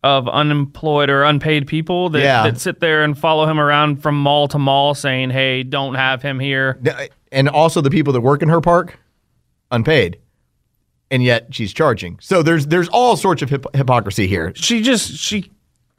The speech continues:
Speaker 1: I may, I don't know. I guess you have to have a bad guy. She comes off as the bitch in the entire thing. And I look at the Tigers, and maybe the Tigers are the ones that are getting screwed in all of this, but at least they look happy at that dude in Oklahoma, by the way.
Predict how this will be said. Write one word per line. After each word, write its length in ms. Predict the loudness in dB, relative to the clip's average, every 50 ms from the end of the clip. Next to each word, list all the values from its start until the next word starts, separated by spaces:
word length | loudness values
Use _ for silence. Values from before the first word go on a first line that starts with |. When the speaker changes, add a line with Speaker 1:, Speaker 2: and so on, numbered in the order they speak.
| _ _ _ _ -6
Speaker 1:
I 140 | -6 -6
may, 320 | -6 -6 -6 -6 -6 -4 -2
I 120 | -2 -2
don't 120 | -2 -2 -4
know. 80 | -4
I 140 | -4 -4 -4
guess 160 | -4 -4 -4
you 80 | -2 -2
have 140 | -2 0 0
to 60 | -2
have 120 | -2 -2
a 40 | -2
bad 280 | -2 0 0 0 0 0
guy. 100 | -2 -2
She 160 | -2 -4 -6
comes 180 | -4 0 2
off 160 | 2 2 2 2
as 100 | 0 -2
the 100 | -2 -2
bitch 260 | -2 -4 -4 -4 -4
in 60 | -4
the 80 | -2 -2
entire 340 | -2 -2 0 0 0 0
thing. 220 | -2 -4 -4 -4 -2
And 120 | -4 -2
I 140 | -2 -2 0
look 160 | 0 0 -2
at 80 | -2 -4
the 80 | -4
Tigers, 460 | -4 -2 0 0 0 0 0 -2 0 0
and 100 | -2 -2
maybe 180 | -2 -2 -2
the 80 | -2 -2
Tigers 440 | -2 0 0 0 0 0 -2 -2 -2
are 40 |
the 100 | -2 -2 0
ones 300 | 0 0 2 2 0 2
that 80 | 2 2
are 60 | 2
getting 200 | 2 2 0 0
screwed 460 | 0 -2 -6 -4 -2 0 0 2 2
in 80 | 2 2
all 200 | 2 2 2 2
of 100 | 0 0
this, 300 | 0 0 0 0 -2 -6 -12 _ _ _ _ _ _
but 240 | 0 0 0 -2 -6 -16 _ _ _ _ _ _ _ _ _ _ _ -4
at 100 | -2 -2
least 220 | -2 -4 -4 -4
they 100 | -6 -4
look 160 | -4 -4 -6
happy 400 | -4 -4 -2 -2 -2 -2 -4 -6
at 80 | -4 -4
that 160 | -4 -4 -4
dude 180 | -4 -6 -4 -4
in 80 | -6 -6
Oklahoma, 840 | -2 -2 -4 -2 -2 -2 -2 -2 -2 -2 -2 -2 -2 0 -2 -2
by 220 | -2 -2 -2 0 0
the 100 | -2 -2
way. 300 | -2 -2 -2 -2 -4